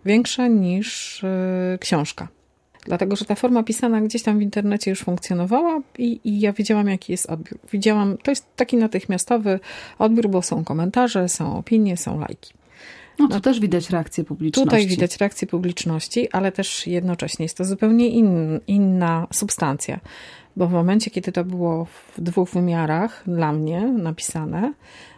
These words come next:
Speaker 1: i wzięła to Ola, ja już dawno nauczyłam się takiej pokory twórczej, czyli jak pracujemy nad materiałem to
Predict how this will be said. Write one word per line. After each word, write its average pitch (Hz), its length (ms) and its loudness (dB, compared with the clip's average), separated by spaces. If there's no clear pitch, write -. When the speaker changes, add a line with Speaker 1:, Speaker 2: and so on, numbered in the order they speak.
Speaker 1:
i 180 500 -2
wzięła 185 300 2
to 170 360 0
Ola, 156 400 2
ja 175 300 -2
już - 460 -6
dawno 170 320 0
nauczyłam 160 360 -2
się - 100 -6
takiej 165 300 -4
pokory 180 300 0
twórczej, 180 420 -4
czyli 170 500 0
jak 175 240 -4
pracujemy 190 460 0
nad 175 180 0
materiałem 180 580 0
to 185 160 -2